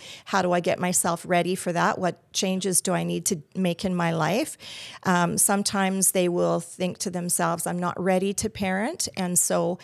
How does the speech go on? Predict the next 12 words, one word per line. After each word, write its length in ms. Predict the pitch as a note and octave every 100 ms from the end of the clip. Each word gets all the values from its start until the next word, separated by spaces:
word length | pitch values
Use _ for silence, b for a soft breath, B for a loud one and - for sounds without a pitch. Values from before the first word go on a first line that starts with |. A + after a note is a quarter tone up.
| B B -
I 140 | F3
have 260 | D#3+ F3 E3+
the 160 | F#3
option 500 | - F3+ - - G3
of 160 | F3 E3+
either 400 | F3+ F3 F3 F3 B B -
adoption, 720 | F3+ - E3+ - - B3 D4
looking 320 | G3 - G#3
at 120 | F#3+
adoption, 600 | F#3 F3 D#3+ - - F#3
or 180 | C#3+ F3+
abortion." 680 | F3 F#3 F3+ F3+ - F3+ F3+